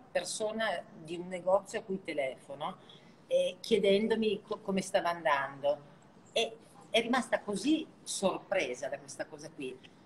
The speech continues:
Però posso dirti, adesso non c'è il tempo, eh, te lo dirò poi quando ci sentiamo per telefono, ci sono anche certe situazioni dove io sono andata, ho chiesto al mio centro estetico di prenotare per farmi i piedi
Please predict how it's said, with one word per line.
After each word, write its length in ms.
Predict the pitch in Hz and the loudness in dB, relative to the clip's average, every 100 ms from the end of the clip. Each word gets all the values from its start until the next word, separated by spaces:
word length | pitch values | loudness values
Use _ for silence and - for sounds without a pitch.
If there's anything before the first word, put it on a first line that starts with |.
| - - | -10 4
Però 220 | 226 - | 6 6
posso 300 | 185 - 220 | 2 0 -2
dirti, 420 | 151 165 175 160 | 2 0 0 0
adesso 260 | 147 - 156 | 0 -2 -8
non 140 | 143 | -10
c'è 160 | 143 151 | -8 -8
il 100 | 135 | -4
tempo, 600 | 156 156 185 190 156 143 | 0 0 0 2 4 4
eh, 400 | 139 135 127 127 - | 2 -2 -4 -8 -6
te 80 | 156 | -2
lo 100 | 147 | -2
dirò 240 | 156 165 | 0 -2
poi 320 | 165 165 170 - | 0 0 0 0
quando 220 | 151 147 | -4 -4
ci 120 | - | -10
sentiamo 340 | - - 160 175 | -6 -4 -4 -6
per 140 | 160 | -8
telefono, 540 | - 156 135 - 139 131 - - | -8 -6 -6 -6 -18 -20 -20 -18
ci 80 | - | -10
sono 240 | 151 151 151 | -8 -4 -2
anche 300 | 160 202 220 | -2 -4 -6
certe 320 | 151 - 170 | -4 -4 -6
situazioni 880 | - - 151 - 160 139 113 113 131 - - | -10 -8 -10 -8 -4 -2 -4 -10 -18 -20 -16
dove 200 | - 127 | -8 -4
io 140 | 131 196 | 0 -2
sono 200 | 190 151 | 0 0
andata, 680 | 147 147 131 117 123 131 - | 2 4 4 2 2 2 2
ho 100 | 143 | -6
chiesto 580 | 160 170 - - 196 - | -4 -4 -4 6 6 6
al 180 | 135 131 | -2 -4
mio 100 | 139 | -8
centro 320 | - 175 190 | -8 -6 -6
estetico 640 | - - 156 220 180 151 - - | -6 0 -2 -2 0 0 -2 -20
di 100 | - | -16
prenotare 540 | - 160 143 - 175 202 | -8 -6 -6 -2 2 2
per 140 | 151 | 0
farmi 300 | - 143 180 | 0 2 2
i 60 | 151 | -4
piedi 560 | 160 147 117 117 139 | -2 0 -2 -6 -10